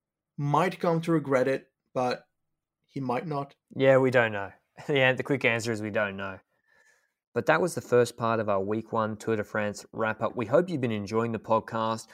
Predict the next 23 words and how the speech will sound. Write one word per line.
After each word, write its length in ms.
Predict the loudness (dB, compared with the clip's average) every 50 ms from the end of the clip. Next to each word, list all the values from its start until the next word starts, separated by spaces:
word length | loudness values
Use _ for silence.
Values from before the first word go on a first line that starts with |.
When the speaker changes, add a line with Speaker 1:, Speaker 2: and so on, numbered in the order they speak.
| -20 -12 -8
Speaker 2:
The 100 | -6 -2
ratings 600 | 2 4 4 4 4 4 0 -2 -4 -6 -8 -10 -14 _ _ _ _ -6
on 260 | -4 -4 -4 -4 -4
the 260 | -4 -4 -4 -6 -4
Apple 280 | -2 -2 -2 -2 -4 -8
Podcast 500 | -6 -4 -4 -4 -4 -4 -2 -2 -2 -2
Store 420 | -2 -6 -8 -6 -4 -4 -4 -4 -6
are 40 | -6
just 220 | -8 -10 -10 -12 _ _ _ _ _ _ _ _ _ _ -16
incredible. 460 | -16 -14 0 2 2 2 4 2 0
We're 120 | -2 -2
blown 260 | -2 0 0 2 2 2
away 180 | 2 2 2 2
by 140 | 2 0
all 180 | 0 0 -2 -4
the 100 | -8 -10
support, 560 | -12 -14 -14 -8 -4 0 2 4 2 2 0 -6 _ -20 -20 -20 _ _ _ -6
and 360 | -4 -2 0 -2 -2 -4 -6 -8
we're 100 | -6 -6
gonna 120 | -6 -6
keep 200 | -6 -8 -8 -6
these 160 | -6 -8 -4 -2
rolling. 320 | -2 -2 -2 -4 -8